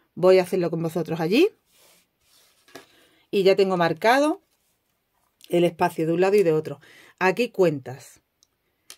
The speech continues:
Yo he contado once vueltas, aquí abajito, desde aquí abajito. Una, dos, tres, cuatro, cinco, seis, siete, ocho, nueve, diez y once. Serían como veintidós puntos,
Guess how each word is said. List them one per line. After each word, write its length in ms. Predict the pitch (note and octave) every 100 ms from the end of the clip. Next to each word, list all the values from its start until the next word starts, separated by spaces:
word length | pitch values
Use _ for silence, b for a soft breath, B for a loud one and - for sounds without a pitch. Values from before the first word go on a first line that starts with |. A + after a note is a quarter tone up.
| _
Yo 140 | - F#3+
he 40 |
contado 420 | A3+ G#3+ F3 D#3+ -
once 260 | G#3 B3
vueltas, 380 | A#3 D4 C#4+ F#4+ B4+ _ _ _
aquí 240 | - F3+ F3+
abajito, 400 | F3+ F#3+ C4+ A3+ B4 _ _ _
desde 220 | F3+ E3+ E3+
aquí 160 | E3
abajito. 500 | F3+ F3 C3+ C#3 B2+ _ -
Una, 360 | G#3+ D#3+ B2 -
dos, 260 | D#3 D#3
tres, 240 | - D3+ C#3+
cuatro, 320 | - E3 D#3+
cinco, 340 | D#3+ F#3 E3 D#3
seis, 300 | F3 D#3+ D#3
siete, 400 | - E3+ D#3+ C#3
ocho, 260 | D3+ D#3 -
nueve, 360 | D3+ C#3+ C3 -
diez 180 | G3+ B3+
y 140 | A3
once. 340 | C#3+ B2 _ _ _ b b b b b b
Serían 300 | - F3+ G#3+
como 240 | A#3 A3+
veintidós 480 | F#3+ F3 D#3+ E3 G3+
puntos, 460 | - F#3+ E3+ A#2+